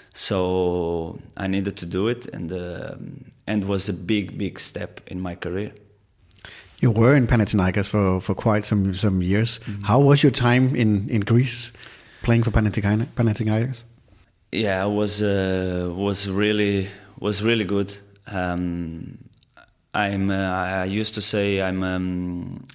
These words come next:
Speaker 1: I'm a very lucky guy, uh, because, uh, my professional career I played in three clubs. One of them I just played one year, was in the first division.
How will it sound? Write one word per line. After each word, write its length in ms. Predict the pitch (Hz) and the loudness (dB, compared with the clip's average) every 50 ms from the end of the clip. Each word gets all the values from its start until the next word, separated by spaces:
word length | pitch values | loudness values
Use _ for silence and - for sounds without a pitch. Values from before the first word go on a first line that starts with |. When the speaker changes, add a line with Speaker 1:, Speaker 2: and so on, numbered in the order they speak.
| - | -8
Speaker 1:
I'm 140 | - 98 101 | -4 -2 -2
a 40 | 98 | 0
very 220 | 92 107 104 107 | 0 0 0 0
lucky 300 | 101 95 95 92 - 87 | 0 -2 -4 -6 -8 -8
guy, 260 | 87 90 85 87 101 - - _ _ _ _ - - - - - _ _ _ - | -6 -6 -6 -8 -10 -14 -18 _ _ _ _ -20 -20 -20 -20 -20 _ _ _ -10
uh, 340 | 92 92 90 87 87 87 85 | -6 -4 -2 -2 -2 -2 -4
because, 420 | 87 95 92 - 92 90 - - | -4 -6 -4 -4 -4 -4 -2 -2
uh, 500 | 87 87 87 87 85 85 85 - - - - - - - - - | -2 -4 -4 -4 -8 -10 -10 -12 -12 -12 -12 -12 -12 -14 -14 -12
my 260 | - - 98 101 101 98 | -8 -4 -2 -2 -2 -2
professional 640 | 101 110 104 92 - 101 104 101 - 104 98 95 | -2 -4 -6 -4 -2 -2 0 0 0 -2 -2 -4
career 400 | 98 - 95 92 101 101 101 95 | -2 -2 -2 0 0 0 0 0
I 60 | 92 | -2
played 400 | 90 - 101 92 90 90 87 - | -4 -4 -4 -2 -2 -2 -4 -6
in 240 | - - 101 98 90 | -10 -8 -6 -6 -6
three 380 | 95 - 104 98 92 92 90 82 | -6 -6 -4 -2 -2 -2 -4 -6
clubs. 580 | - - 92 82 80 76 - - - - - - - - | -6 -6 -6 -6 -6 -6 -8 -8 -10 -10 -12 -16 -14 -8
One 200 | - 104 107 104 | -4 -2 -2 -2
of 100 | 98 90 | 0 -2
them 180 | 101 98 98 | -2 -2 -2
I 60 | 95 | -2
just 260 | 92 95 98 92 - - | -4 -4 -6 -8 -6 -4
played 200 | - 98 95 95 | -2 -2 -2 -2
one 220 | 92 92 95 95 | -2 -2 -2 -2
year, 320 | 92 95 95 101 98 101 101 - - - - - | -2 -2 -2 -2 -4 -6 -10 -16 -20 -20 -18 -16
was 140 | 87 90 | -10 -8
in 80 | 95 87 | -6 -6
the 60 | 90 | -6
first 300 | 90 - 101 98 98 - | -4 -4 -4 -4 -4 -4
division. 400 | - 90 95 98 98 101 110 107 | -8 -6 -4 -4 -4 -4 -6 -8